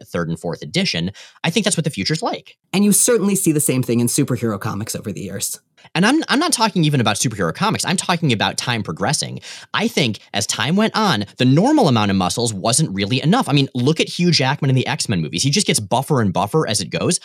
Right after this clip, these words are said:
Speaker 1: What do those muscles do? They let him act harder. Those are acting muscles. Similarly,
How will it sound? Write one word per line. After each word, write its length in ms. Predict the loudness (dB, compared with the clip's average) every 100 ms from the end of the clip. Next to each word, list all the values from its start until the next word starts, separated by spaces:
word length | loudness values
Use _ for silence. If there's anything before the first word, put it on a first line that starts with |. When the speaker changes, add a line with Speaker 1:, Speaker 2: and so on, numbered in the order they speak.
| -2
Speaker 1:
What 120 | 0
do 80 | 2
those 240 | 0 0
muscles 320 | -2 -2 -4 -2
do? 220 | -2 -2 -2
They 80 |
let 160 | -2 0
him 160 | 0 -2 -4
act 340 | -4 -4 -6 -6
harder. 400 | 0 0 0 -8 0
Those 160 | 2 4
are 100 | 2
acting 400 | 0 -2 0 2
muscles. 460 | 2 2 -2 -2 -6 -6 -2
Similarly, 680 | 2 4 4 4 4 2